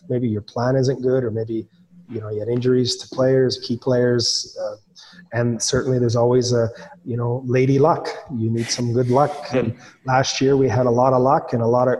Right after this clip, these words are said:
Speaker 1: a great start, and, and we were, you know, we just no looking back from the first game onward. So for, for us, we had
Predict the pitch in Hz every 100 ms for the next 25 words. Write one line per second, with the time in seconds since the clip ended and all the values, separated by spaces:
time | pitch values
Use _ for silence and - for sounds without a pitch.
0 | 123 107 123 127 - 127 156 165 - 110
1 | 101 104 - 113 107 110 113 117 - _
2 | 131 107 107 113 117 - _ _ _ _
3 | 151 123 135 135 - 123 123 143 - 123
4 | 113 - 120 - 123 117 120 147 107 95
5 | - 117 110 - - - _ _ - 113
6 | 113 110 - 120 151 - - 123 123